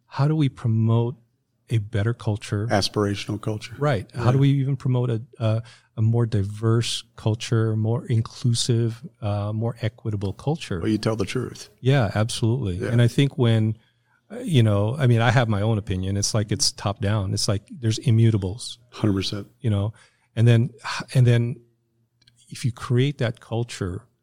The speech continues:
Speaker 1: and then you leave it in the hands of the employees and say, "Hey, honestly, help us. Help us as a business create this."
Speaker 2: Yep.
Speaker 1: You will naturally get that.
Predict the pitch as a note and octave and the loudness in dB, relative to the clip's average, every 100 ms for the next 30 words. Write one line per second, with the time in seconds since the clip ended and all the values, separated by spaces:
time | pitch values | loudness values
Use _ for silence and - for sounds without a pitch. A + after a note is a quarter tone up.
0 | _ _ _ _ - A#2 A2+ A2+ G#2+ A2 | _ _ _ _ -2 0 2 0 -2 -4
1 | B2+ C3 C#3 A#2+ G#2+ - A#2+ A2 A2 A2 | -6 -6 -6 -2 -4 -2 -2 -2 -2 -4
2 | G#2 G2+ - G#2+ A2 G#2 G#2 G2 A#2 A#2+ | -4 -6 -4 -2 -2 -2 -4 -4 -4 -4
3 | D#3 G2+ - _ _ _ - C#3 C#3+ A#2+ | -4 -4 -8 _ _ _ -6 -4 -4 -4
4 | G#2+ _ _ _ _ _ - D3 G3 D3 | -6 _ _ _ _ _ -4 -4 -2 -2
5 | F#2+ - - - _ _ _ _ _ C#3+ | -2 -2 -4 -8 _ _ _ _ _ -4
6 | D#3 C#3+ C#3 A2+ G#2+ A#2+ A#2 A2+ A2 - | -2 0 0 0 0 0 0 -4 -10 -10
7 | - A2+ A2 A#2 - F#2 A2+ - _ _ | -4 0 0 -2 -6 -8 -8 -12 _ _
8 | A2+ C#3 C3+ A2 G#2+ A2 A2+ - C3+ A2 | -8 0 2 4 2 0 0 -2 -2 0
9 | G#2 G#2+ A2 - - F#2+ - | -2 0 -2 -2 -4 -4 -6